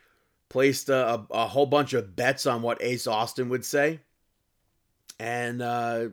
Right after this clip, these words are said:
kept winning from, based off of what Ace Austin stormed in and said, uh, and said. But after that, we saw Violent by Design. Eric Young spoke to Deaner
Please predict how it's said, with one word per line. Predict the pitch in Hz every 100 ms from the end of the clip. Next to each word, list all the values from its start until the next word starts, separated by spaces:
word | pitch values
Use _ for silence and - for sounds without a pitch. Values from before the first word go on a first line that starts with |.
| - -
kept | 127 -
winning | 107 120 101 95
from, | - 107 104 92 90 -
based | 113 110 -
off | 104 -
of | 104
what | 113 117
Ace | 113 110
Austin | 113 120 - 101
stormed | - 113 110 110
in | 107
and | 95
said, | 117 117 110 98 _ _ _ _ _ _ _ -
uh, | 113 110
and | 107 -
said. | 113 117 101 95
But | 110 117 - -
after | 143 147
that, | 156 160
we | 160
saw | 170 151
Violent | 123 151 160 160 131
by | 139 139
Design. | 123 113 92 127 139 135 135 135 131 _ _ _ _ _ _ _ _ _
Eric | 135 147 143 117
Young | 143 139 143 139 113
spoke | - - 139 135
to | - 135 135 131 127 123 -
Deaner | 117 98 156 160 160 156 156